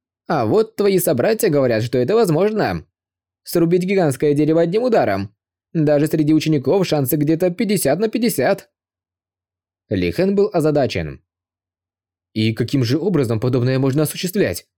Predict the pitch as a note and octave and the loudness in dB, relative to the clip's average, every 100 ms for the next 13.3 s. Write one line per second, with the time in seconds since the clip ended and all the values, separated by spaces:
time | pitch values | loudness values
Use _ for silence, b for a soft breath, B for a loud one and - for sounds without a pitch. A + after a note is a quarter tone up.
0 | _ _ _ _ _ _ _ A#2 B2 - | _ _ _ _ _ _ _ -2 -2 0
1 | D3+ D#3+ G3 G3 D3 B2 B2+ B2+ B2+ C3+ | 0 2 4 2 2 0 0 0 0 2
2 | F#3+ D#3+ - _ _ _ _ A#2 G#2+ - | 2 0 -4 _ _ _ _ -4 -2 0
3 | G#3 B2+ A2 C3 C3 C#3 F#3+ G3+ G3+ G3 | 0 2 0 0 0 -2 0 2 4 2
4 | A#2+ F2 F2+ _ _ _ _ _ _ - | 0 -2 -6 _ _ _ _ _ _ -6
5 | A2 C3+ C3+ _ C#3 B2+ C3 A#2+ F#3+ F3+ | -4 -2 -4 _ -2 0 0 2 2 2
6 | A#2+ E2 - _ _ _ _ _ _ _ | 0 -4 -8 _ _ _ _ _ _ _
7 | _ _ _ _ _ - C#4 A3 C#3 F#3+ | _ _ _ _ _ -4 0 2 2 0
8 | G3 C3 G2+ G2+ _ _ _ - F3+ C3+ | 0 0 -2 -6 _ _ _ -4 0 0
9 | A#2+ B2 G#3+ D3 G#2 A2 G#2+ - _ _ | 0 2 2 0 0 -2 -4 -10 _ _
10 | - B2+ A#2 E3+ G#3 F3 D3+ G#3 G3+ E3 | -6 -2 0 2 2 2 2 2 2 4
11 | A#3 A3 A2 G2+ - _ _ _ _ _ | 4 4 2 -2 -8 _ _ _ _ _
12 | _ _ _ _ _ _ _ B2+ A2+ F#2+ | _ _ _ _ _ _ _ -6 -4 -2
13 | A#2+ G#3 G#3 | 2 2 0